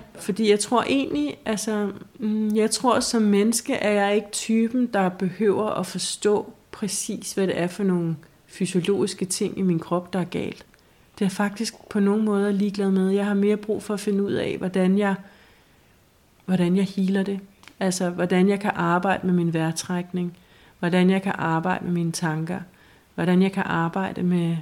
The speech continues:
med min krop. I det hele taget spænde af. Gode veje til at, at spænde af. Hvordan jeg kan bruge musik til at få mit nervesystem ned i ro.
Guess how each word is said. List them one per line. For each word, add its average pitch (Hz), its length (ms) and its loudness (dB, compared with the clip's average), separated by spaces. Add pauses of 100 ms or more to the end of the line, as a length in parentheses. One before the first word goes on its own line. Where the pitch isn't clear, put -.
med 185 120 2
min 175 160 2
krop. 185 420 -4
I 196 120 -4
det 185 100 2
hele 220 220 0
taget 190 300 -4
spænde 180 300 -4
af. - 240 -6 (280)
Gode 208 360 8
veje 165 320 4
til 185 480 0
at, 165 340 -2 (160)
at 180 120 -4
spænde 170 320 -2
af. 170 320 -4
Hvordan 185 280 4
jeg 202 120 2
kan 190 120 -4
bruge 190 180 0
musik 185 640 0 (680)
til 208 440 4 (100)
at 175 140 0
få 180 160 -4
mit 170 200 0
nervesystem 175 680 -2
ned 180 300 4 (380)
i 170 100 0
ro. 185 360 -2